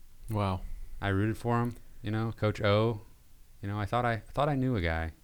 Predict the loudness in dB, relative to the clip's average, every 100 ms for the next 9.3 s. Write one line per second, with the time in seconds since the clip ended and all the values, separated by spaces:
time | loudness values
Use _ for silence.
0 | -20 -20 -20 -20 4 8 8 4 -8 -16
1 | -18 -18 -18 -18 -20 -20 -6 0 2 4
2 | 6 8 8 6 4 -2 -8 -10 -4 -2
3 | 0 -2 -8 -8 -8 -6 -6 -8 -2 4
4 | 6 6 2 2 2 2 0 -4 -6 -6
5 | -6 -6 -8 -10 -14 -18 -18 -18 -18 -20
6 | -18 -2 8 10 10 8 6 6 6 6
7 | 2 0 0 0 0 -2 -2 0 0 0
8 | -2 -2 -2 -4 -2 -2 -2 -2 -2 0
9 | 0 0 -2